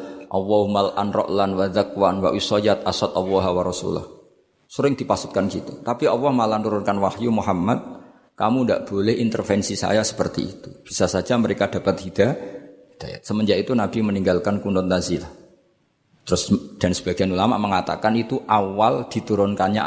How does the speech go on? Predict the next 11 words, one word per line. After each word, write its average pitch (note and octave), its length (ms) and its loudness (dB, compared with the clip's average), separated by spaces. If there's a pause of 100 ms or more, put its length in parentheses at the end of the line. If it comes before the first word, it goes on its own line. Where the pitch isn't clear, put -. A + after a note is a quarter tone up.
ayat, A2 220 2
Laisa F#2+ 480 0
laka F#2 340 0
minal F#2 380 2
amri F#2+ 580 2 (240)
syai'un A2 680 0
au G#2 560 0
yatuba F#2 680 0
alaihim G2 580 -2
au F#3+ 300 4 (500)
yu'adzibahum. - 680 0